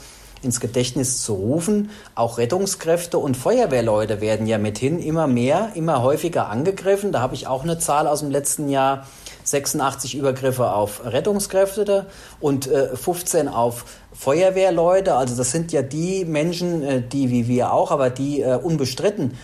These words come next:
zur Hilfe eilen, wenn was Schlimmes passiert ist und denen dann noch, dass denen dann noch, äh, Gewalt, äh, äh, zugefügt wird oder entgegenschlägt.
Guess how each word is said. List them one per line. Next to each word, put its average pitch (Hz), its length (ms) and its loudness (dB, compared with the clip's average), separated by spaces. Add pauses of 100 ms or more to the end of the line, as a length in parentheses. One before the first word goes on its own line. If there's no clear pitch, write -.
(100)
zur 131 140 0
Hilfe 175 380 2
eilen, 143 280 4
wenn 135 140 0
was 127 160 0
Schlimmes 147 320 -2
passiert 196 480 0
ist 160 240 -2
und 120 240 -2
denen 190 240 2
dann 131 180 2
noch, 127 280 0 (460)
dass 117 200 -2
denen 170 240 2
dann 160 120 2
noch, 123 260 -2
äh, 123 100 -2
Gewalt, 113 520 0
äh, 123 200 0 (380)
äh, 117 60 -10
zugefügt 156 640 -4
wird 156 320 -2
oder 131 300 0
entgegenschlägt. 135 800 0